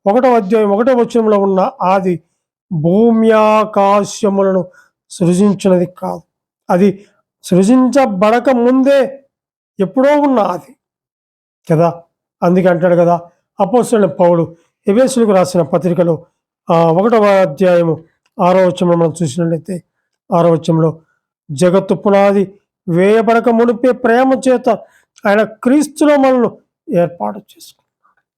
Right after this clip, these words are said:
అందును బట్టి మనం ఆయన స్తుతించాలి.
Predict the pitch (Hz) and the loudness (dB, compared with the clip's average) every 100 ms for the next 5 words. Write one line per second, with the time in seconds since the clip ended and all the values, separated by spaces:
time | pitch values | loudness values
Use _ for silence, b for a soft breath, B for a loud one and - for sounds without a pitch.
0 | _ _ _ _ _ _ 175 175 208 208 | _ _ _ _ _ _ 0 2 4 2
1 | 214 254 247 233 202 202 226 - 220 - | 0 0 0 0 -2 -6 -14 -16 -18 -20
2 | - - | -20 -20